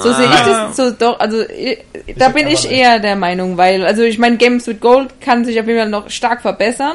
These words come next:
Speaker 2: <laughs> Ja.
Speaker 1: Man könnte ruhig etwas aktuellere Titel, ähm, da
Speaker 2: Man
Speaker 1: rausbringen.
Speaker 2: könnte auch auf
Speaker 1: Aber
Speaker 2: Xbox
Speaker 1: ich
Speaker 2: One
Speaker 1: find,
Speaker 2: starten schon
Speaker 1: ich
Speaker 2: mal.
Speaker 1: finde aber nicht,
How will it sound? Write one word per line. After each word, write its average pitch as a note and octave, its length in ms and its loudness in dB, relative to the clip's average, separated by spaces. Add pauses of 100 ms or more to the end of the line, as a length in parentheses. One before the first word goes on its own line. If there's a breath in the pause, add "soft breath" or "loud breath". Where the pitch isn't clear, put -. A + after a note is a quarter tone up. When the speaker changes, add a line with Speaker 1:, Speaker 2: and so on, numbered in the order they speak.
Speaker 2:
<laughs> - 80 -14
Ja. - 220 -8
Speaker 1:
Man A3 100 -4
könnte B3+ 200 4
ruhig C4 280 0
etwas A#3 320 2
aktuellere G3 580 -4
Titel, F#3 400 -6
ähm, F#3 220 -6
da E3+ 80 -2
Speaker 2:
Man E3 80 -4
Speaker 1:
rausbringen. F3+ 340 -2
Speaker 2:
könnte E3 220 0
auch D3 60 0
auf D3+ 80 2
Speaker 1:
Aber A3 140 4
Speaker 2:
Xbox - 160 2
Speaker 1:
ich - 60 -6
Speaker 2:
One D3+ 100 4
Speaker 1:
find, E3 100 4
Speaker 2:
starten A2 400 0
schon A2 100 -6
Speaker 1:
ich G#2+ 60 -4
Speaker 2:
mal. G2+ 120 -4
Speaker 1:
finde D4 200 2
aber C#4 120 2
nicht, D#4+ 300 -4